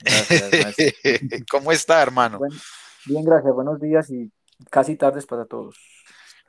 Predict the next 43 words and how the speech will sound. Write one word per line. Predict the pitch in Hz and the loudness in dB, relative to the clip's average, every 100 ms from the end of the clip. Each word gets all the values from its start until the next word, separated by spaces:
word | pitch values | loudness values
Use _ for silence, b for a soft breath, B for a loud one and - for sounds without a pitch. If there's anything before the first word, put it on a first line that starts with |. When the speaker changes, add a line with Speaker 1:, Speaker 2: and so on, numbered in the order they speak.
| _ _ _ - | _ _ _ -4
Speaker 2:
Contame | 127 123 - 147 160 180 | -2 -2 2 2 4 0
cómo | 175 170 170 170 | 0 2 4 6
vas. | 170 135 107 | 6 6 0
Vos | 110 139 180 | -2 -2 -2
estuviste | - 143 135 135 - 165 | -4 -6 -4 -4 -2 -4
en, | 165 - | -4 -6
en, | 135 120 113 123 | -4 -4 -10 -10
en | 113 | -6
los | 110 110 | -2 -4
otros | 127 147 | -4 -8
cursos, | - 165 117 101 | -6 -6 -4 -2
¿no? | 127 208 _ _ _ _ _ _ _ _ _ | -4 -4 _ _ _ _ _ _ _ _ _
Speaker 1:
No, | 143 170 165 | -4 -2 -2
yo | 147 | -2
no | 160 | -4
estaba | - 180 170 | -2 0 0
en | |
los | 135 | -4
otros | 123 151 | -6 -10
cursos. | - 165 120 117 | -8 -10 -8 -16
Esta | - | -6
es | 156 | -6
la | 151 | -6
primera | 123 120 131 | -10 -4 -4
vez | 123 | -4
que | - | -12
estoy, | - 123 110 101 | -14 -8 -6 -8
Speaker 2:
Tu, | 104 _ _ | -14 _ _
Speaker 1:
maestro. | 120 131 131 - | -4 -2 -4 -2
Speaker 2:
tu | 127 | 0
nombre, | 131 131 165 | 2 4 2
¿por | 147 120 | 2 0
qué | 120 | 2
se | 143 143 | 2 0
me | 127 117 | 2 4
hace | 120 117 135 | 4 2 0
tan | - 127 117 | 0 -2 -2
conocido? | - 107 101 92 120 127 | -8 -8 -6 -6 -4 -4
Luis | 127 120 110 | -4 -2 0
Eduardo | 101 104 104 123 | 2 2 0 -2
Malagón. | 123 120 104 95 104 120 110 | 2 2 2 0 0 -2 -2
Vos | 117 120 151 | -2 0 -2
estuviste, | 143 - 117 117 117 - 139 139 | -4 -4 -2 0 0 2 2 2